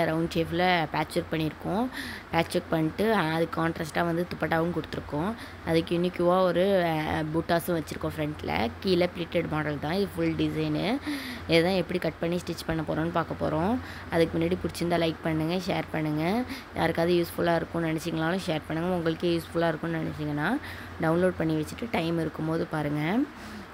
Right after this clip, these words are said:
வாங்க, எப்படி stitch பண்ணலான்ட்டு வீடியோக்குள்ள போலாம். அதுக்கு முன்னாடி subscribe பண்ணிக்கோங்க. இதுதான் saree cloth, full cloth, ஃபுல்லாவே பிளைனா தான் இருந்துச்சு. இந்த line வந்து முந்தானி, ஆ, விட்டு விட்டு இருந்தது இந்த முந்தானி. அதை எடுக்காம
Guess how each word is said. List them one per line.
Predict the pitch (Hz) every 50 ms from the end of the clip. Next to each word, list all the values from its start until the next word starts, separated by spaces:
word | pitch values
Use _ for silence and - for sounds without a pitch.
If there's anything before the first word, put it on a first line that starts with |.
| - -
வாங்க, | 170 170 170 170 180
எப்படி | 185 180 175 - 180
stitch | 170 - - 165 - - - 165
பண்ணலான்ட்டு | 165 160 160 156 160 156 - 190 190 180
வீடியோக்குள்ள | 165 - 165 165 160 - 156 156 165 - -
போலாம். | 143 143 143 143 139 147 190 220
அதுக்கு | 220 202 160 - 156
முன்னாடி | 160 180 202 -
subscribe | 175 151 - - - 165 160 -
பண்ணிக்கோங்க. | 151 151 151 - 156 151 156 170 190 220 269 339 - - - - - - - - - - - - - - - - - - - - - - - - - - - - -
இதுதான் | 202 175 156 165 175 170 -
saree | 170 156 156 160 151 -
cloth, | 156 151 151 147 - 160 175 190 -
full | - 165 151 147 - -
cloth, | 170 160 160 - - 175 214
ஃபுல்லாவே | 233 - - 170 160 160 160 156 147 180 196 -
பிளைனா | - 160 160 160 160 160 156 156
தான் | 151 160 170 156
இருந்துச்சு. | 151 143 143 - - - 165 165 202 262 302 - - - - - - -
இந்த | 170 160
line | 160 160 165 160 175 196 208 196 180
வந்து | 165 156 156 160 156 180 247 302 302
முந்தானி, | 254 190 165 165 170 175 170 170 160 160 160 170 233 302 370 - - - - - - - -
ஆ, | 170 165 160
விட்டு | 160 165 180 - 180
விட்டு | 170 170 202
இருந்தது | 202 185 170 165 165 165 160 156 160 156 156
இந்த | 160
முந்தானி. | 156 156 156 160 165 160 156 156 156 160 185 220 240 233 - - - -
அதை | - 160 160 160 165 165 165 165
எடுக்காம | 170 180 - - 180 165 156 151 165 196